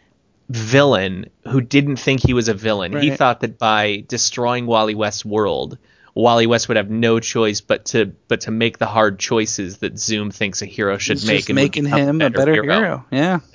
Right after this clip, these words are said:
Speaker 1: That was his whole thing,
Speaker 2: At
Speaker 1: that he
Speaker 2: any
Speaker 1: wanted to
Speaker 2: cost, he
Speaker 1: be a
Speaker 2: will make
Speaker 1: hero.
Speaker 2: Wally a better hero.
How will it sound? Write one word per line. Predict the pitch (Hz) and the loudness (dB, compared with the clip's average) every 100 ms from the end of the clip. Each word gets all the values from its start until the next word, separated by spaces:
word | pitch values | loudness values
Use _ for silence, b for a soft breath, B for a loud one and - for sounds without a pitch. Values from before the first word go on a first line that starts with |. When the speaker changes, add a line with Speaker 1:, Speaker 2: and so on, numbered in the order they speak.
| - _ | -20 _
Speaker 1:
That | 123 | 4
was | 131 | 4
his | 131 - | 2 -2
whole | 123 123 123 117 | 2 4 4 2
thing, | 120 | 2
Speaker 2:
At | |
Speaker 1:
that | 147 | 4
he | 175 | 6
Speaker 2:
any | 202 | 4
Speaker 1:
wanted | 202 | 4
to | 196 | 4
Speaker 2:
cost, | 165 127 - - | 4 2 -4 -8
he | 131 | -6
Speaker 1:
be | |
a | 120 | -6
Speaker 2:
will | 117 | -8
make | 120 104 | -6 -4
Speaker 1:
hero. | 92 | -4
Speaker 2:
Wally | 113 113 | -4 -8
a | |
better | 107 117 117 | -8 -6 -6
hero. | 113 104 107 | -6 -8 -8